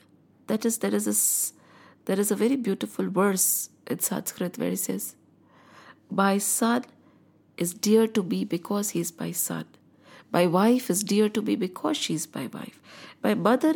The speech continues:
is dear to me because she is my mother. Had these people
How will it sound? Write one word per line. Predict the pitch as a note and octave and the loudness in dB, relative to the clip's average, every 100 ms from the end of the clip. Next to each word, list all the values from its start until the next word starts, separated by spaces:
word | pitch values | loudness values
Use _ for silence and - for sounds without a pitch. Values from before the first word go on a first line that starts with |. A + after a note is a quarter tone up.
| C4 | 2
is | G#3 | 0
dear | G3 G3 | -2 0
to | G3+ | -2
me | - G3 | -4 -2
because | G3 - - G#3 F#3 F#3 | -4 -6 -4 -2 -2 -2
she | - E3 | -6 -4
is | E3 - | -6 -6
my | E3 F#3 B3 | -8 -6 -6
mother. | A3+ F#3 - - - - - - - | -10 -12 -12 -12 -18 -20 -20 -20 -2
Had | G#3 F3+ D#3+ | 0 0 2
these | A#3 C4+ C#4+ | 6 6 6
people | - - A3 A3 G3+ E3+ | 2 0 2 4 2 2